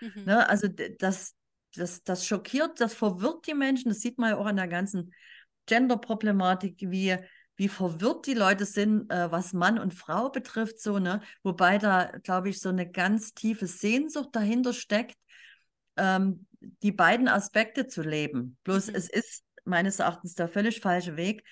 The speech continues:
Speaker 2: Die Ebene ist einfach falsch. Wir sind in
Speaker 1: Mhm.
Speaker 2: dieser Ebene Mann oder Frau und in der spirituellen Ebene sind wir das Gegenteil.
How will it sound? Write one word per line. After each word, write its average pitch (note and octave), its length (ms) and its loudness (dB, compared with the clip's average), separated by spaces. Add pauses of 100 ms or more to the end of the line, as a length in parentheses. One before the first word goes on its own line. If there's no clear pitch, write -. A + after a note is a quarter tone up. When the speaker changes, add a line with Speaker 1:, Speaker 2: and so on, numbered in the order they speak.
(180)
Speaker 2:
Die E3 120 -4
Ebene B3 360 4
ist - 140 0
einfach D3 300 -6
falsch. B2+ 420 -8
Wir D#3 60 -10
sind - 220 -6
in C#3+ 120 -8
Speaker 1:
Mhm. G3+ 120 -14
Speaker 2:
dieser - 280 -6
Ebene G3 400 0
Mann F3 300 0
oder D#3 260 -8
Frau G3 520 -2 (320)
und F3+ 200 0
in F#3+ 120 0
der D#3 120 4
spirituellen A3+ 800 -2
Ebene A#3 380 -2
sind G#3+ 240 2
wir A3 80 2
das G3+ 220 -6
Gegenteil. D3+ 640 -6